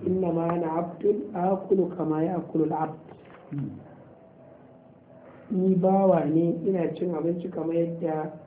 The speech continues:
Speaker 1: bawa yake cin abinci. "Wa ajlisu kama yajlisu al-abd." Kuma ina cin abinci kamar yadda bawa, ina zama kamar yadda bawa yake zama.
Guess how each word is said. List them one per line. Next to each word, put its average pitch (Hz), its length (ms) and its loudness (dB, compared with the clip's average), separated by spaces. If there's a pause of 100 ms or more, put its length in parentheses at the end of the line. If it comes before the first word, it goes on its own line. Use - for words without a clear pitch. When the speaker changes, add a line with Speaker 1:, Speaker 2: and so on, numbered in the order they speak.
(1040)
Speaker 1:
bawa 185 300 0
yake 147 300 -2 (100)
cin 175 180 -8
abinci. 139 520 -14 (540)
"Wa 170 160 -2
ajlisu 185 440 -2
kama 160 280 -4
yajlisu 160 500 -4
al-abd." 147 300 -8 (600)
Kuma 170 240 -4
ina 180 240 0 (100)
cin 175 160 -4
abinci 160 340 -4
kamar 160 260 -2
yadda 165 360 -2
bawa, 175 400 -6 (180)
ina 196 280 -2
zama 175 260 0
kamar 170 240 -4
yadda 180 260 -4
bawa 156 300 -6
yake 143 360 -8
zama. 135 240 -12